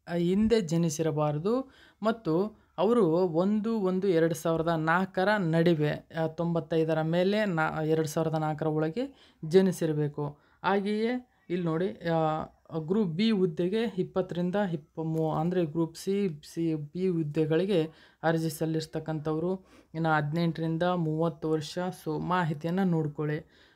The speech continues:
ಓಕೆ, ನಿಮ್ಮೊಂದು ನೋಡಿ, ಏಜ್ ರಿಲ್ಯಾಕ್ಸೇಷನ್ ಕೂಡ ಇದಕ್ಕೆ ಕೊಡಲಾಗಿದೆ. ಓಕೆ, ಏಜ್ ಈ ಎಸ್ ಸಿ, ಎಸ್ ಟಿ ಆಗಿದ್ರೆ ನಿಮ್ಮ ಒಂದು ಮೂವತ್ತು ವರ್ಷ ಆಗಿ ಕೂಡ ಐದು ವರ್ಷ ಇರುತ್ತದೆ. ಒ ಬಿ ಸಿಗೆ ಮೂರು ವರ್ಷ ಆಗಿದೆ. ಪಿ ಡಬ್ಲ್ಯೂ ಡಿ, ಆ, ಇದ್ರೆ ನಿಮ್ಗೆ ಹತ್ತು ವರ್ಷ ಇದೆ.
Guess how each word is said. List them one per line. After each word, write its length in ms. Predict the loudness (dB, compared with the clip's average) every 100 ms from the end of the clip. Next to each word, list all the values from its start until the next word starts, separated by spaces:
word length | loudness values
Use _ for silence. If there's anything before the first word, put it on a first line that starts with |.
| _
ಓಕೆ, 520 | -2 -2 4 4 4 0
ನಿಮ್ಮೊಂದು 480 | -2 0 0 0
ನೋಡಿ, 240 | 0 2 0
ಏಜ್ 520 | 0 4 4 2 -4 -4
ರಿಲ್ಯಾಕ್ಸೇಷನ್ 840 | 0 0 0 -2 -4 -6 -4 -4
ಕೂಡ 160 | -2 -4 -2
ಇದಕ್ಕೆ 500 | -2 -4 -2 0 0
ಕೊಡಲಾಗಿದೆ. 960 | 2 2 2 2 0 -2 -2 -4 -8 -20 -20 _ -10
ಓಕೆ, 240 | -6 0
ಏಜ್ 420 | 4 4 4 0
ಈ 200 | -4 0
ಎಸ್ 240 | 0 -2 -4
ಸಿ, 140 | -2
ಎಸ್ 200 | 0 -2
ಟಿ 120 | 0
ಆಗಿದ್ರೆ 680 | 2 2 0 2 2 4 2
ನಿಮ್ಮ 240 | 0 2
ಒಂದು 380 | 2 2 2 0
ಮೂವತ್ತು 560 | 0 0 2 0 0 -2
ವರ್ಷ 260 | -2 -2
ಆಗಿ 340 | 0 2 2 -2
ಕೂಡ 180 | 0 2
ಐದು 280 | 2 2 2
ವರ್ಷ 220 | 0 0
ಇರುತ್ತದೆ. 800 | -2 -2 -2 -2 -2 -2 -8 -20 _
ಒ 120 | 2 2
ಬಿ 160 | 2
ಸಿಗೆ 280 | -4 -4 0
ಮೂರು 340 | 2 2 2
ವರ್ಷ 200 | 2 0
ಆಗಿದೆ. 340 | -2 -2 -2 -4 -6 _
ಪಿ 220 | -4 -2
ಡಬ್ಲ್ಯೂ 340 | 0 0 0 0
ಡಿ, 400 | 2 2 0 -4
ಆ, 380 | -4 -2 -4 -4
ಇದ್ರೆ 440 | -6 -6 -4 -4
ನಿಮ್ಗೆ 240 | -4 -2 -2
ಹತ್ತು 320 | -2 -4 -4
ವರ್ಷ 240 | -4 -4
ಇದೆ. 560 | -4 -2 -2 -4 -14 -20